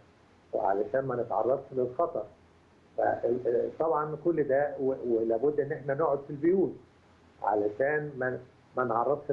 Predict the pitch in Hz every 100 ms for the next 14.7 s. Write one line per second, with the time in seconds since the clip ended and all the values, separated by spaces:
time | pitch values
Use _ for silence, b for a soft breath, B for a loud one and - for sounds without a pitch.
0 | 139 117 - 151 147 123 120 113 113 139
1 | 139 143 147 147 113 113 113 107 113 135
2 | 135 131 147 175 120 110 120 131 135 117
3 | 110 113 151 127 101 - _ _ _ _
4 | _ _ 135 123 185 190 180 175 175 147
5 | 165 165 151 - 123 131 123 127 131 -
6 | 127 117 - 156 - 135 - 147 107 113
7 | - 120 147 151 - - _ _ _ -
8 | 117 117 - 190 - 156 151 143 - 123
9 | 113 110 - - 160 - 127 123 131 113
10 | 110 113 127 - 110 117 117 - - 127
11 | 117 113 139 156 - 104 - - - -
12 | - - - - - - - 127 127 175
13 | 208 196 175 180 165 151 147 143 156 180
14 | 139 - 147 143 175 185